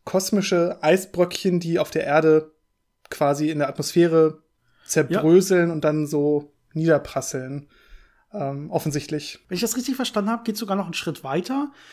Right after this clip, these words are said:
Speaker 2: Ähm, es stürzen natürlich auch jetzt noch regelmäßig diese so Eisteilchen in die Sonne.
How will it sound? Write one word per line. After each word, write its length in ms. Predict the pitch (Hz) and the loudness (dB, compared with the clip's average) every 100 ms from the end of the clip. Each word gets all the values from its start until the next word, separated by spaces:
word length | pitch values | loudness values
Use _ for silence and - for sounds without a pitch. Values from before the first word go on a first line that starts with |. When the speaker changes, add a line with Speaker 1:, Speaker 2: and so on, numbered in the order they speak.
| - _ - | -20 _ -4
Speaker 2:
Ähm, 360 | 160 170 165 160 _ - | -2 -2 -4 -8 _ -10
es 240 | - - | -10 -8
stürzen 500 | - - 208 262 - | -8 -2 0 0 2
natürlich 480 | 214 196 226 214 - | 0 2 0 0 -2
auch 140 | 156 147 | -10 0
jetzt 380 | 170 - - | 0 0 0
noch 200 | 247 220 | 0 0
regelmäßig 920 | 185 220 247 202 214 208 220 208 - 208 | 0 0 2 2 0 -2 -4 -4 -8 -14
diese 520 | 165 175 165 160 160 | -12 -10 -4 -2 0
so 200 | 147 170 | -2 -2
Eisteilchen 1120 | 165 214 - - - - 175 185 196 190 190 | 2 2 0 -6 -8 -4 0 0 0 -4 -4
in 260 | 220 196 196 | 0 2 2
die 140 | 180 | 0
Sonne. 440 | 156 160 151 139 | 0 0 0 -4